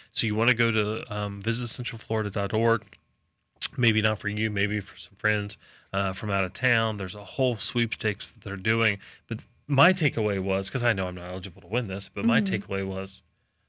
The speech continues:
Speaker 1: "Ooh, it's almost fall." 'Cause you know my wife, uh, we, we, we have a deal that I can't put out fall decorations until the first college football game.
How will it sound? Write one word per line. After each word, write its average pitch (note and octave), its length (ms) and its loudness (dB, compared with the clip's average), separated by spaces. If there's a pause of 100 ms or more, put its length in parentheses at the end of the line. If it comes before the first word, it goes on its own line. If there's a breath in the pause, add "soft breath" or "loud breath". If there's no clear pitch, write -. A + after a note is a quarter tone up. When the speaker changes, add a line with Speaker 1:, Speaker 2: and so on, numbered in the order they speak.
(360)
Speaker 1:
"Ooh, A#2 220 -2 (120)
it's - 160 -10
almost G#2 360 -2
fall." F#2 400 -4 (240)
'Cause - 320 -2 (100)
you A2+ 140 2
know A2 140 2
my B2 120 0
wife, F#2+ 400 -4 (300)
uh, G#2 60 -4
we, - 220 -2
we, A#2 340 4
we A#2 160 0
have G2+ 180 2
a A2+ 80 2
deal A2+ 420 2 (260 soft breath)
that G2+ 100 0
I A2 140 4
can't A#2+ 300 -2
put A2 160 -2
out A2 240 0
fall G#2+ 220 0
decorations A2 760 0
until G2+ 260 -4
the F#2 100 -6
first A2+ 340 -4
college G#2 360 -2
football G2+ 380 -4
game. G#2 280 -4